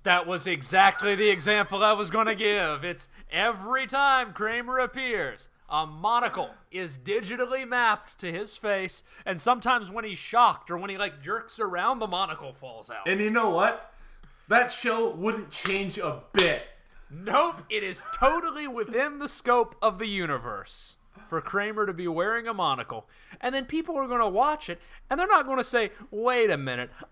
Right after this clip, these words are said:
Speaker 1: I don't remember Kramer wearing a monocle." They'll say, "Oh, that Kramer and his monocle."
Speaker 2: Exactly.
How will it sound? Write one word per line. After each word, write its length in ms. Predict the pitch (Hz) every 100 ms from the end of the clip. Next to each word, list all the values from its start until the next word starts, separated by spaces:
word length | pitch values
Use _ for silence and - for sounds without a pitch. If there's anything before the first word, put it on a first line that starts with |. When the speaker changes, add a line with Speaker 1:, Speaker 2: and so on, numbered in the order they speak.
| -
Speaker 1:
I 160 | 277
don't 200 | 285 247 175
remember 400 | 175 175 147 139
Kramer 540 | - 190 196 175 143
wearing 440 | 131 165 151 135 123
a 80 | 120
monocle." 680 | 131 185 160 127 113 101 - _ -
They'll 160 | 160 196
say, 380 | - - 190 160 - -
"Oh, 380 | 202 262 277 269
that 320 | 202 226 -
Kramer 520 | - 208 226 226 214
and 200 | 190 170
his 260 | 147 220 165
monocle." 500 | 175 190 156 127 453
Speaker 2:
Exactly. 800 | - 523 523 494 440 170 113